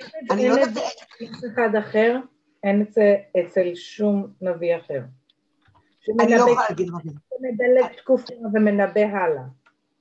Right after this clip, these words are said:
Speaker 2: כן, אבל לנבא הלאה עדיין ברמה רלוונטית. אז תראי, ישעיהו זה דוגמה טובה מאוד, שהנה הראיתי לכם בקפיצה בפסוקים,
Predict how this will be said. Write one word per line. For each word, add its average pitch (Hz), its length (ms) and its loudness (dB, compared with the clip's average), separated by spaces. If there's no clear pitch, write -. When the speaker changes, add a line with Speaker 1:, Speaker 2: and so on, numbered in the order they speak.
Speaker 2:
כן, 285 300 -2
אבל 180 220 -2
לנבא 185 360 0
הלאה 233 720 4
עדיין 233 720 -2
ברמה 214 300 0
רלוונטית. 233 640 -4
אז 180 140 -4
תראי, 254 180 -2
ישעיהו 214 680 2
זה 220 140 0
דוגמה 226 300 0
טובה 220 300 0
מאוד, 185 400 0
שהנה 254 440 2
הראיתי 254 440 -2
לכם 240 360 -6
בקפיצה 233 520 -4
בפסוקים, 240 640 -4